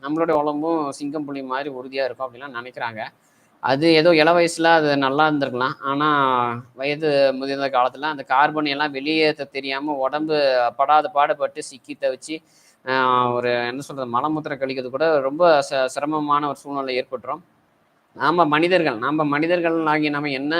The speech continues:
எதுக்காக பிறந்திருக்கோம், நமக்கு எப்படிப்பட்ட ஒரு வசதி கொடுக்கப்பட்டிருக்குன்னா, நல்லா நம்மளுடைய, ஆ, உயிரை, நம்ம உயர்வை,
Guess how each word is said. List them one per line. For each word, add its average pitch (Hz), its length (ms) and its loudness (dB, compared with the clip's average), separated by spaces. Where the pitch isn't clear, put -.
எதுக்காக 151 400 -2
பிறந்திருக்கோம், 143 480 -6
நமக்கு 131 260 -8
எப்படிப்பட்ட 151 400 -6
ஒரு 139 140 -6
வசதி 139 300 -8
கொடுக்கப்பட்டிருக்குன்னா, 131 600 -16
நல்லா 180 420 8
நம்மளுடைய, 151 500 6
ஆ, 127 460 4
உயிரை, 190 420 0
நம்ம 147 220 -4
உயர்வை, 180 480 2